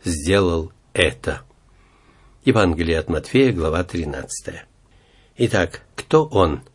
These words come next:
этот враг человека? Иисус Христос говорит ясно, что плевелы посеял враг человека.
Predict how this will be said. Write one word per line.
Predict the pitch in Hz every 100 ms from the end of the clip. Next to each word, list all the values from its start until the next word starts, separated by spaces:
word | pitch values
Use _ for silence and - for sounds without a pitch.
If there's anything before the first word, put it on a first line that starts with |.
| _
этот | - 110 92 87 -
враг | - - 101 78 - - _ -
человека? | - 104 85 76 65 - - _ _ _ _ _ _ -
Иисус | 95 90 - 90
Христос | - 87 85 120 110
говорит | 87 87 90 80
ясно, | 87 110 90 - 78
что | - -
плевелы | 76 78 82 104 117 110 80 - _ -
посеял | 92 - 95 95 92 85
враг | 95 104 -
человека. | - 85 78 71 78 - -